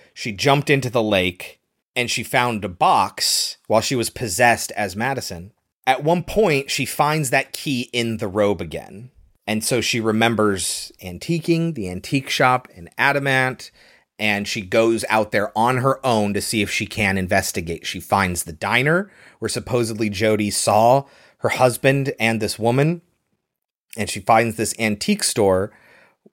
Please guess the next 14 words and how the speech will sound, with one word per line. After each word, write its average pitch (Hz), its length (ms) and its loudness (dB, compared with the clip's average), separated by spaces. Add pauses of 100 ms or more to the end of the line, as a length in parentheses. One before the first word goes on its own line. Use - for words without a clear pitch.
(180)
with 110 560 0 (100)
this 107 380 -2
ornate 95 420 -2
box - 680 2 (440)
with 98 160 -2
a 110 60 2
key 123 540 0
that 110 240 -2
matches 117 560 0
the 123 80 -6
key 113 300 -2
that 113 180 -4
she 113 280 -2
has. 101 640 -4